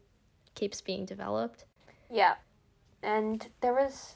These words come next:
Speaker 2: there was one account on Instagram which explained, uh, sort of what happened with him. I can't remember.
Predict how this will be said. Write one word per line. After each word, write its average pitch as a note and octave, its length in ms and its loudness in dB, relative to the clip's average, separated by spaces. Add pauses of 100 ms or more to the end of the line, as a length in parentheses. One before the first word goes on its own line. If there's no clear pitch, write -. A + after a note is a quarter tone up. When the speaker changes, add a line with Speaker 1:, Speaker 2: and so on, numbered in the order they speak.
Speaker 2:
there A#3+ 140 8
was A#3+ 140 0
one B3 100 4
account C#4 260 2
on A#3 140 4
Instagram F#3 600 0
which - 300 -6 (760)
explained, G3+ 800 0
uh, F3 420 6 (600)
sort G3+ 260 2
of G3 140 2
what F3 200 6
happened G3+ 380 0
with A3+ 140 -4
him. A#3 260 -2
I G#3 200 -4 (340)
can't G#3+ 240 -10
remember. G#3 640 -4